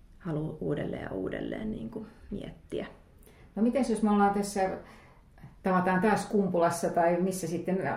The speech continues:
Speaker 2: sanotaan nyt just sen viiden vuoden päästä, niin, niin miten sä näet sitten,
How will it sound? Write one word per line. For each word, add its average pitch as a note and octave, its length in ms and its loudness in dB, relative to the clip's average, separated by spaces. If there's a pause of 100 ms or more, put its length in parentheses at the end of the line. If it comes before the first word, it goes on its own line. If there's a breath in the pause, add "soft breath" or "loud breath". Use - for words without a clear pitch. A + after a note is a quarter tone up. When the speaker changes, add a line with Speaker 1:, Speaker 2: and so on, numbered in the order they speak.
(120)
Speaker 2:
sanotaan F#3+ 340 2
nyt A#3+ 120 2
just A3+ 140 0
sen F3+ 200 2
viiden G3 380 4
vuoden A2+ 300 -4
päästä, - 400 -8 (640 soft breath)
niin, D#3+ 200 -4
niin C#3+ 400 -6
miten G3+ 320 2
sä G3+ 140 0
näet E3+ 280 -2
sitten, - 340 -8